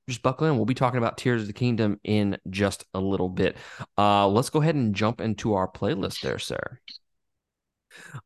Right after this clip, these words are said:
Um, have you been watching anything, uh, of note?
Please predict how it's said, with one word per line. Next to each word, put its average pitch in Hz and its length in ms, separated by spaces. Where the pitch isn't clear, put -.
Um, 120 680
have 107 180
you 117 60
been 131 180
watching 131 260
anything, 143 520
uh, 131 280
of 113 180
note? 120 420